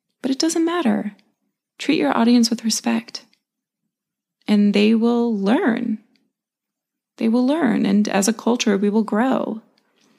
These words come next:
if we are treated with subtlety and respect, that we can interpret things, we can participate in the creation of the film through our interpretation. That's what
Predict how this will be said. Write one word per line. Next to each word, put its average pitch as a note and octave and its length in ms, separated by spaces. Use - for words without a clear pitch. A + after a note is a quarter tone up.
if G#3+ 240
we A3 100
are G#3+ 100
treated A3 420
with F#3 140
subtlety G#3 460
and G3 100
respect, G3+ 460
that F#3 100
we G#3 120
can A3 140
interpret A3+ 480
things, - 280
we G#3 80
can A3+ 160
participate G#3 840
in A3+ 160
the A#3 100
creation G#3+ 460
of F#3+ 100
the - 60
film G#3 420
through G#3+ 300
our G3 120
interpretation. A3 920
That's G#3+ 280
what A3+ 200